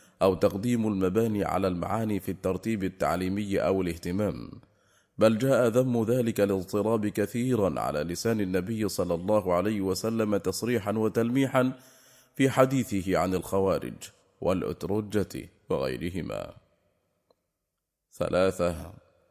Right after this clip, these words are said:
العلم والعمل. ومن السمات المميزة للمنهج النبوي العناية بالعلم والعمل معًا، والتأكيد قوليًا وعمليًا على أنهما مطلوبين،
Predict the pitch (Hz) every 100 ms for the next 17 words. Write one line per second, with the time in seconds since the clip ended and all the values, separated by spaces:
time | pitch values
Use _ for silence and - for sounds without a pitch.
0 | _ _ 139 139 92 107 110 98 82 85
1 | 80 69 - 98 92 82 - - - _
2 | _ _ _ _ _ - 113 131 135 -
3 | 131 156 147 120 120 110 95 117 117 113
4 | 104 98 107 117 110 104 98 95 95 104
5 | 107 101 87 95 104 113 101 104 87 80
6 | 107 107 104 87 82 90 104 90 92 98
7 | 92 - - - _ _ _ _ _ _
8 | 104 117 - 117 - 139 127 113 113 110
9 | 120 104 82 80 73 95 104 110 104 85
10 | 87 98 98 101 101 117 110 104 90 98
11 | - 107 95 107 95 76 60